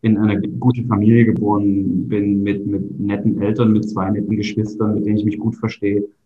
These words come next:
ähm, dass ich so geboren bin, dass die Wende kam, als ich elf war. Also das, mein, mein ältester Bruder und ich, wir, und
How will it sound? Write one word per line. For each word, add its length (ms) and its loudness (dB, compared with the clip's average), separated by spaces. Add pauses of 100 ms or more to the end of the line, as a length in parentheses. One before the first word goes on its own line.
(320)
ähm, 300 0
dass 220 -2
ich 240 -10 (240)
so 240 2
geboren 440 4
bin, 220 2
dass 300 -4
die 240 -4
Wende 260 2
kam, 280 0
als 200 -4
ich 280 -12 (280)
elf 320 -2
war. 320 -2
Also 140 -4
das, 280 -10 (340)
mein, 300 0
mein 160 -2
ältester 300 -2
Bruder 260 2
und 100 2
ich, 180 0
wir, 120 2
und 200 -2